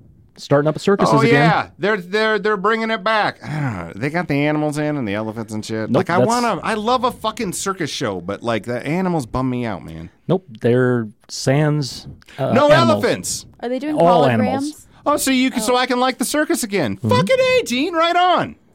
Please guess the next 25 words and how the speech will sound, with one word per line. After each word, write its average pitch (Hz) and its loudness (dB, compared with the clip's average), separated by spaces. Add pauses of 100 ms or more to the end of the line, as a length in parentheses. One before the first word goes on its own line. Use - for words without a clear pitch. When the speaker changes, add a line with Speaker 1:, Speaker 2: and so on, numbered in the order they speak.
Speaker 3:
Wait, 269 -6
no 240 0
animals? 254 -8
Speaker 1:
No 113 4
animals 139 -4
Speaker 3:
Oh, 117 2
Speaker 1:
whatsoever. 110 0
Speaker 3:
cool. 359 -2 (160)
So - -12
then 277 0
what 240 -2
do 247 -4
they 202 -4
do? - -14 (300)
People? 330 -6 (420)
Speaker 1:
It 135 4
is 175 6
going 180 4
to - -4
consist 151 2
Speaker 2:
Yeah, - -4
Speaker 1:
of 147 6
Speaker 2:
instead 165 -2
of 143 -4
s-, - -8